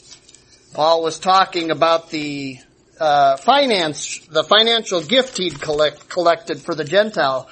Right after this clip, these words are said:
for, for the poor saints at Jerusalem, and it was huge. So he says, "You, you might be wondering, can you trust this guy Titus that I'm going to send the money with?" So he says in First Corinthians eight thirty-two, "If anybody's got any questions of Titus, whether any do acquire of Titus,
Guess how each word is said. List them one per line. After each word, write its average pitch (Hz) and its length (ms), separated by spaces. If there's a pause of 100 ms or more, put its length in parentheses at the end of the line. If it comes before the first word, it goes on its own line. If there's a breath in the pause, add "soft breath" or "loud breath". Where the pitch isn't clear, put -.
for, 196 200
for 202 180
the 175 80
poor 233 220
saints 214 300
at 165 120
Jerusalem, 175 500
and 156 100
it 262 100
was 202 160
huge. - 680 (680 soft breath)
So 202 800 (360)
he 214 200
says, 202 280
"You, 185 200
you 208 180
might 240 260
be 214 120
wondering, 202 380
can 185 180
you 180 140
trust - 420
this 190 180
guy 190 280
Titus 180 480
that 160 120
I'm 190 160
going 165 220
to 127 60
send 247 260
the 139 60
money 131 300
with?" 117 380 (640 loud breath)
So 233 160
he 233 100
says 233 560
in 190 240
First 208 280
Corinthians 185 420
eight 180 240
thirty-two, 185 480
"If 156 100
anybody's 262 520
got 247 200
any 240 160
questions 240 540
of 202 100
Titus, 156 460
whether 170 240
any 240 220
do 254 200
acquire 233 460
of 196 120
Titus, 170 580